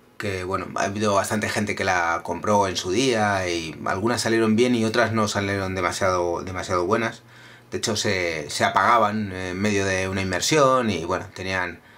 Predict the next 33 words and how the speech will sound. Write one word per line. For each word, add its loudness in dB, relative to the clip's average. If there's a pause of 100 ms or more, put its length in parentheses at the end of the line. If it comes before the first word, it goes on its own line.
(280)
esa, -2
esa -2
costumbre, -8
¿no? -4 (460)
Entonces, -2
lo 0
que 2
he 6
hecho 2
ha 2
sido 4
desmontarla. 2 (260)
Este -2
modelo 2
en -2
concreto, 0
este, -2 (120)
esta -4
linterna, 0
mm, -10
dejó -2
de 2
funcionar -2 (680)
y, -2
bueno, 0
independientemente -2
de 2
las 2
pilas 0
que -6
se -4
pusieran, 0 (720)
pues, -2